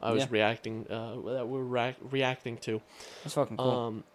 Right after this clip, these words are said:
Speaker 1: it's, it's fucking impressive, genuinely.
Speaker 2: Yeah,
Speaker 1: Uh,
Speaker 2: that's pretty sick.
Speaker 1: I, I really like, I really kind of like conceptually,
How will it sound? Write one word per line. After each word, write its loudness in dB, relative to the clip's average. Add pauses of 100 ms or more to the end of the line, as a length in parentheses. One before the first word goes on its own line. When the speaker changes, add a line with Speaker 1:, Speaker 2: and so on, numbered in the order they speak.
(1200)
Speaker 1:
it's, 2
it's 4
fucking 4
impressive, 0
genuinely. 0 (420)
Speaker 2:
Yeah, -4 (120)
Speaker 1:
Uh, -6
Speaker 2:
that's -2
pretty -6
sick. -6 (380)
Speaker 1:
I, 0
I 4
really 2
like, 4 (840)
I 8
really 4
kind 4
of 0
like 4
conceptually, 0